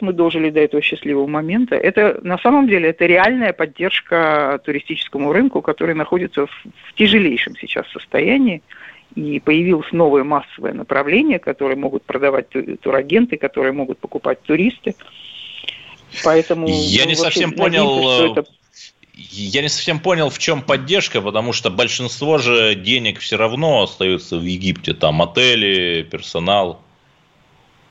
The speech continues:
Speaker 1: Ну, его же продают, Египет и за этим зарабатывают, и турагентство, и туроператоры, это же бизнес. То есть каждый
Speaker 2: Мгм.
Speaker 1: получает свою какую-то денежку. Появилось новое направление, которое пользуется реальным спросом.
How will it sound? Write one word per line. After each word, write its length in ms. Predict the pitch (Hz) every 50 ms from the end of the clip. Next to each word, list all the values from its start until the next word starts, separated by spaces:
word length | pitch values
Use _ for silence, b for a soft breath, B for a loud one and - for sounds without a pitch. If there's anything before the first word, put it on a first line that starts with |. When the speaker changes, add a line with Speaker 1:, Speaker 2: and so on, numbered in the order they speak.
| _ _ _ _ _ _ _ _ _ _ _ _ _ _ _ - -
Speaker 1:
Ну, 120 | 170 190
его 240 | 202 208 202 185 175
же 100 | 170 160
продают, 500 | - 165 156 160 170 180 208 262 - -
Египет 440 | 156 156 151 160 156 - 135 - 135
и 20 |
за 80 | 135 151
этим 240 | 151 147 147 139
зарабатывают, 640 | 135 143 151 151 151 165 208 254 - 185 143 127 -
и 60 | 135
турагентство, 560 | - - 147 147 147 143 180 220 226 - - 143
и 40 |
туроператоры, 640 | 135 - 147 139 127 - 143 160 190 202 - - -
это 160 | - - 151
же 80 | 147 131
бизнес. 400 | 135 156 202 240 233 170 147 - -
То 400 | - _ _ _ _ _ _ -
есть 100 | - -
каждый 300 | - 175 233 247 262 220
Speaker 2:
Мгм. 60 | 170
Speaker 1:
получает 420 | 147 151 160 156 160 160 190 208
свою 260 | - - 127 143 160 -
какую-то 440 | - 127 - - - - - -
денежку. 520 | 139 135 131 123 127 117 - - - - - B B B B B B B B B B B B B B B B B B B - -
Появилось 460 | - 165 156 156 220 285 285 233 -
новое 320 | 180 170 180 226 226 202 190
направление, 640 | 170 151 - 147 147 143 147 185 262 302 269 196
которое 340 | - 135 - - 180 208 196
пользуется 540 | - - 185 196 196 208 226 208 - 175 160
реальным 340 | 151 151 160 190 202 180
спросом. 560 | - - - 143 143 123 123 - - - -